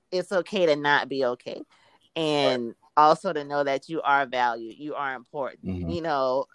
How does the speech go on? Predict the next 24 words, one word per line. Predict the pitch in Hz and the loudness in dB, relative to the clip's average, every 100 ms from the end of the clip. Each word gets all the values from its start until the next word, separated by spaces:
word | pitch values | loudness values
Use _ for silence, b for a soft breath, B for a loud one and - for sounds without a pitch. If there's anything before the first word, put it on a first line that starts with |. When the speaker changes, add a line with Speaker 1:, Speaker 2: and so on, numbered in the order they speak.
| - | -8
Speaker 1:
that | 147 - | -8 -8
you | 202 | -10
matter. | 170 156 156 143 123 107 - _ _ _ _ | -8 -2 2 2 2 -4 -8 _ _ _ _
So | 240 220 | 0 2
if | 220 214 | 0 -6
you | 277 | -10
can | 359 320 | -10 -2
just | 254 202 180 | -2 -2 -8
go | 160 180 | -2 0
into | 180 175 180 175 | 0 -2 -10 -12
some | - 175 | -10 -10
of | 165 | -8
the | 135 _ | -8 _
points | 190 196 170 - | -12 -10 -8 0
that | 156 - | 0 0
you | 170 | -8
mentioned | 151 147 165 151 | -6 -8 -6 -4
on | 139 | -6
the | 123 | -6
video | 123 160 165 135 - | -4 -2 0 0 0
for | - 151 | -2 -4
anyone | - 143 139 135 | -4 -6 -2 -4
that's | 120 - - | -4 -10 -4
listening. | 139 - - | -4 -4 -20